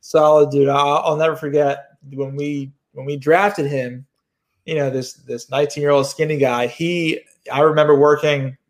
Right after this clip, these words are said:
training camp when we first drafted him, and he was calling everybody, like, "Sir." It was funny, we're the same age.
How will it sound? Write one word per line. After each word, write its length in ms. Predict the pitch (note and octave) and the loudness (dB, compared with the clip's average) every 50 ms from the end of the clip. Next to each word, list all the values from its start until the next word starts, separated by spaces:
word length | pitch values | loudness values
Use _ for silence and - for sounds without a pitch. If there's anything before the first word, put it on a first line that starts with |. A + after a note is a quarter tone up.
| _ _ _ | _ _ _
training 320 | - E3 E3+ E3+ E3 D3+ | 0 0 2 2 0 -2
camp 400 | - D#3 C#3+ C3+ B2 B2 A#2+ - _ | -2 -2 -2 -2 -2 -4 -6 -10 _
when 80 | A#2+ B2 | -14 -12
we 100 | B2 B2 | -12 -12
first 300 | A#2+ - C#3 C#3 C3+ - | -4 -2 -2 -2 0 0
drafted 320 | C#3 C#3+ D3 C#3+ - B2 | 0 0 0 -2 -4 -8
him, 120 | B2 B2 B2+ | -8 -8 -8
and 80 | B2 | -10
he 140 | B2+ C#3+ D#3+ | -6 -6 -6
was 140 | D#3+ D3+ D3 | -6 -8 -8
calling 320 | - - D3+ D3 D3 C#3+ | -2 0 2 4 4 4
everybody, 400 | C#3 C#3 C#3 C#3 C#3+ C#3 C#3 C#3 | 2 2 2 2 2 2 2 0
like, 180 | C3 B2 A#2+ - | 0 -2 -6 -8
"Sir." 420 | - - E3 D#3 C#3 A#2+ - - _ _ | -2 0 2 2 2 2 0 -6 _ _
It 40 | D3 | -4
was 100 | C#3+ - | -2 0
funny, 160 | F#3 F3 D3+ | 0 0 4
we're 160 | C#3+ D#3+ F3 | 4 4 2
the 60 | D#3 | 2
same 240 | C#3 E3+ D#3 D3 D#3 | 0 0 0 2 2
age. 380 | D#3+ D#3 C#3+ B2+ B2 - - | 2 2 2 0 -4 -10 -16